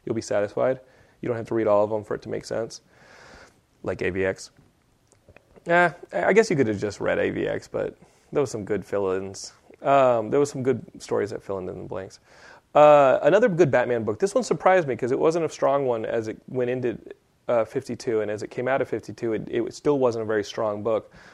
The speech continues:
I'm talking about The Dark Knight. Uh, this is, um, Batman The Dark Knight. This is a book that,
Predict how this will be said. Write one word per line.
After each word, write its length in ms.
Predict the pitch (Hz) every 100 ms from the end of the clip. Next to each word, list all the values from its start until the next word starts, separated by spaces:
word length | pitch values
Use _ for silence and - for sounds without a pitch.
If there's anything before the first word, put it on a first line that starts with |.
| -
I'm 80 | 120
talking 200 | 151 156
about 160 | 127
The 40 | 113
Dark 300 | 98 110 123
Knight. 280 | 139 165 - _ _ -
Uh, 480 | 120 110 107 - -
this 340 | 127 131 143
is, 160 | 147 135
um, 500 | 123 113 101 95 - _ _ _ -
Batman 380 | 120 131 131 131
The 60 | 120
Dark 220 | 120 120
Knight. 320 | 117 113 110
This 160 | 123 120
is 120 | 123
a 40 |
book 300 | 113 123 117
that, 320 | - 113 107